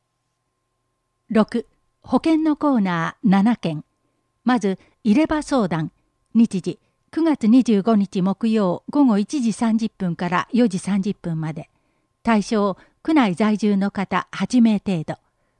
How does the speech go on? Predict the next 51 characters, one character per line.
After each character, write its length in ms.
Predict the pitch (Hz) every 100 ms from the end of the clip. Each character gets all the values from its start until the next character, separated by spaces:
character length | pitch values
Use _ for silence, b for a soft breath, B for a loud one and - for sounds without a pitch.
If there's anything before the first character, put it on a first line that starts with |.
| _
内 260 | 214 220 214
容、 260 | 208 196 190 b b
専 240 | - 311
門 220 | 311 294 262
医 80 |
の 240 | 185 185 -
個 120 | -
別 200 | 202 196
相 280 | - 226 180
談。 240 | 165 156 - _ _ _ _
羽 160 | 196 302
村 340 | 262 175 180 -
明、 180 | 180 170 b b b -
日 140 | 240
本 180 | 285 262
歯 160 | -
科 140 | - 247
大 200 | 247 214
学 360 | 180 - 185 -
生 240 | - 254 262
命 220 | 247 240
歯 160 | - 226
学 260 | 220 214
部 140 | 190 196
長。 320 | 175 156 - _ _ _ _ -
時 140 | 226
間 240 | 294 285 269
は 180 | 254 -
一 260 | - 320
人 120 | 240 165
十 200 | 220 240
五 120 | 240
分 220 | 214 208
程 240 | - 196
度。 160 | 151 165 b b b b -
入 100 | 233
れ 100 | 302
歯 140 | 302
の 140 | 294 277
作 240 | 262 -
成 220 | - 262
や 200 | 247 180
調 220 | - 262
整 200 | 240 262
等 240 | 233 254 185
は 200 | 170 -
行 220 | 196 208
い 180 | 185 175
ま 140 | 165
せ 160 | 170 180
ん。 100 | 156